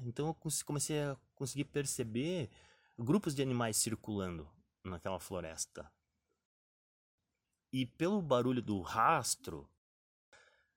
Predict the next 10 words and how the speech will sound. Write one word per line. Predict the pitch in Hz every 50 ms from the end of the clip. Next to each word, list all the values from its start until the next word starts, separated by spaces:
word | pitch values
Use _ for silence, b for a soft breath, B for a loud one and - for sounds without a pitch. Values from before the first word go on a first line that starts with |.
| b _ _
quando | - 117 120 127 123
vem | 113 139 139 143 139 131 127
mosquito, | 123 127 123 - - - - 151 170 185 - - 175 -
tem | - 160 147
alguém | 147 143 147 147
na | 151 143
floresta. | - - 147 143 120 104 101 95 - - - - -
Quando | - 104 104 104 101
vem | 95 104 107 107 107 107 107 101
borrachudo, | 95 107 98 107 101 - - - - - 127 135 139 147 151 151 156 147